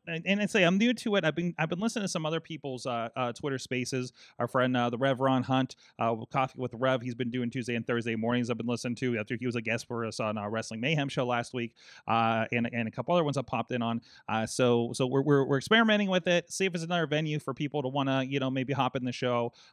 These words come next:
Uh, maybe an easier way if you're on the road and, and can throw your Twitter on in the car or something like that on commute or whatever the case may be. Um, however people wanna listen. I, and so, so I, I'll give a shout out to Terror <laughs> that's in the chat room right now,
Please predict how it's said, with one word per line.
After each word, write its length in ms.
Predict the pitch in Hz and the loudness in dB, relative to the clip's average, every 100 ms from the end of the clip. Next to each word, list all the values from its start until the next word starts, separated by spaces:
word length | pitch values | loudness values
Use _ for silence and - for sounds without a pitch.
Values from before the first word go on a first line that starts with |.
| - | -2
Uh, 260 | 113 110 | 2 2
maybe 220 | 117 139 131 | 0 -2 0
an 60 | |
easier 380 | 123 156 151 139 | 0 -2 0 0
way 240 | 131 131 131 | 2 2 0
if 160 | 117 | -2
you're 180 | 131 123 | -2 0
on 200 | 120 131 | 0 0
the 60 | 120 | 0
road 440 | 123 131 127 131 | 2 2 2 2
and, 220 | 123 120 | 0 -4
and 280 | 131 120 120 | -4 -6 -6
can 120 | 120 | -6
throw 140 | 110 135 | -4 -2
your 140 | 127 | -2
Twitter 360 | - 135 127 127 | -2 -2 0 2
on 200 | 123 127 | 2 2
in 80 | 123 | -2
the 80 | |
car 340 | 117 131 123 117 | -2 0 2 0
or 60 | |
something 280 | 117 131 123 | 0 -4 -2
like 180 | 123 110 | -6 -2
that 220 | 120 113 | -2 -2
on 120 | 117 | -4
commute 400 | 113 120 120 120 _ - - | -6 -6 -2 -2 _ -20 -6
or 100 | 123 | -4
whatever 300 | 123 131 117 | 0 0 0
the 80 | 120 | -4
case 320 | - 113 107 | -4 -6 -6
may 180 | 117 104 | -6 -6
be. 420 | 101 156 135 117 _ _ - | 0 2 2 0 _ _ -4
Um, 280 | 117 113 | 0 2
however 420 | 127 175 180 180 170 | 2 0 2 0 0
people 240 | 151 143 | -4 0
wanna 200 | 127 127 | 0 2
listen. 240 | 104 123 147 | 0 -2 -2
I, 100 | 180 | 0
and 240 | 175 170 | 0 0
so, 220 | - 196 151 | 2 0 2
so 180 | 196 185 | 4 4
I, 160 | 185 175 | 4 2
I'll 100 | 190 | 2
give 140 | 196 | 2
a 60 | 226 | 0
shout 220 | - 214 | 4 4
out 120 | 208 | 4
to 100 | 131 - | -2 -12
Terror 600 | - 226 277 214 113 151 _ _ _ - - | 0 4 4 4 0 0 _ _ _ -4 -2
<laughs> 500 | - - - - - | -4 -12 -6 2 4
that's 180 | 247 - | 4 2
in 140 | 220 | 6
the 80 | 220 | 6
chat 320 | 196 196 185 | 6 6 6
room 180 | 190 185 | 8 6
right 200 | 175 165 | 6 6
now, 380 | 165 180 160 156 | 8 10 10 8